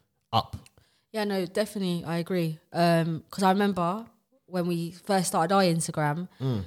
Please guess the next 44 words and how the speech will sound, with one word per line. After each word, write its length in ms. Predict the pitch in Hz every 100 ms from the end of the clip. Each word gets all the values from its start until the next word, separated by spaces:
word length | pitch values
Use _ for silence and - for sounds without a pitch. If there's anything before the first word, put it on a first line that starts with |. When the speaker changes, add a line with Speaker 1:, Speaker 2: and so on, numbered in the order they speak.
| -
Speaker 2:
when 140 | 170 175
we 180 | 170 165
first 300 | 175 165 -
launched 240 | 175 -
Fresh 180 | 165 151
Media, 320 | 190 180 160
in 80 | 147
fact, 400 | 156 139 - - _ _ _ _
um, 500 | 165 160 156 156 151 - _ 165
and 120 | 165
then 140 | 160
obviously 280 | 160 151 165
we 80 | 156
had 200 | 156 147
Trapped, 540 | - 170 151 135 -
and 120 | 127
then 120 | 156 156
we 80 |
had 180 | 156 160
o-, 180 | 143 156
so 380 | 104 - 196 170
much 160 | 151
other 180 | - 156
things, 360 | 151 180 156 156
and 100 | 160
I 60 |
was 80 | 151
just 180 | 151 143
like, 220 | 160 147
"You 60 | 160
know 180 | 170 165
what? 180 | 156 113
I 80 |
need 180 | 156 165
to 80 | -
get 140 | 131
Trapped 280 | - 156 -
out 180 | 143 -
there. 180 | 135 139 - - -
Like, 80 | 139
I 100 | 127
need 220 | 156 170
to 120 | 165 160
get 240 | 156 -